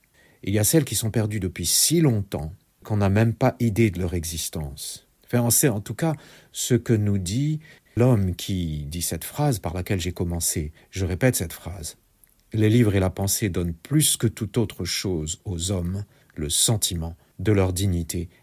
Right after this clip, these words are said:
et la haine de la tyrannie. » Les livres et la pensée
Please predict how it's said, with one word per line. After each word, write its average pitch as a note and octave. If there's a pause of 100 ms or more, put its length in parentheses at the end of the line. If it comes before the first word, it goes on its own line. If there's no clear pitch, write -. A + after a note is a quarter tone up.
(100)
et A#2
la F#2
haine F#2+
de E2+
la D#2
tyrannie. » D2+ (360)
Les F#2
livres A2
et G#2+
la F#2+
pensée E2+